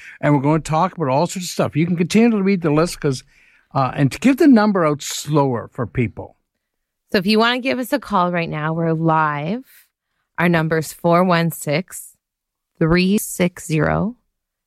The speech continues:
Speaker 2: zero seven four zero, and toll free, one eight six six, seven four zero, four seven four zero. And call in, ask,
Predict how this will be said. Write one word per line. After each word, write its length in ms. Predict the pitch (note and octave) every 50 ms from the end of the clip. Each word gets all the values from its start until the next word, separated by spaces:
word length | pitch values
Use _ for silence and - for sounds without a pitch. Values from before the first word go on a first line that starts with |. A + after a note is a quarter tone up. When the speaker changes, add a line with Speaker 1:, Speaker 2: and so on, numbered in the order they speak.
| _ - D#3
Speaker 2:
zero 480 | D3+ D3 D#3+ E3 E3 F3 F3+ G3+ A#3
seven 760 | A3+ - - - E3+ D3+ C#3 D3 D#3 E3+ G3 A3+ A#3+ A#3 G#3+ _ _ _ _ _ _ _ _ _ -
four 500 | G3 F3 E3+ F3 F3 F3 F3 F#3 G3 G#3 - F#3
zero, 560 | D3 D#3 E3+ D#3+ D#3 D3 D3 D#3 F3+ A3 A#3 - - _ _ _ _ _ _ - - -
and 200 | - E3 D#3+ E3+
toll 280 | - - F#3+ F#3 F#3+ G3+
free, 500 | - - - F#3 F3+ F#3 G#3 C4 E4 _ _ _ _ _ _ _
one 380 | - D#3+ F3 F3+ F3 F#3 G3+ G3 - -
eight 320 | - F3+ F#3 F#3 F#3 - -
six 340 | - - - F3 - - -
six, 560 | - - A3+ C4+ - - - - - - _ _ _ _ _ _ _ _ _ _ _ _
seven 560 | - - - - G#3+ F#3+ F#3+ G3 G3+ G3+ G3+
four 480 | - - - F#3+ F3+ F3 F3 F3+ F3
zero, 540 | E3+ - - G3+ G3+ G#3+ A#3 B3 C#4 D4+ D#4 _ _ _ _ _ _ _ _ _ _ _ _ _ _ _ _ _ _ -
four 280 | G#3 G3+ G#3 A3 A#3+ B3+
seven 680 | - - F#3+ F3 F3 E3+ F3 F3 F3 F3+ F#3+ F#3 G3 _ _ _ _ _ _ _ _ _ _ _ _ _ _ _
four 340 | - F#3+ E3+ E3 E3 E3 E3
zero. 560 | D#3 D#3+ D#3+ D#3+ D3+ C#3+ B2+ A2 - - E3+ - _ _ _ _ _ _ _ _ _ -
And 100 | E3+ E3
call 340 | - - - A#3 A#3 A#3+ A#3
in, 300 | A3 G#3+ G#3+ G#3+ G#3+ G3 -
ask, 440 | - E3 F3+ F#3 - - - -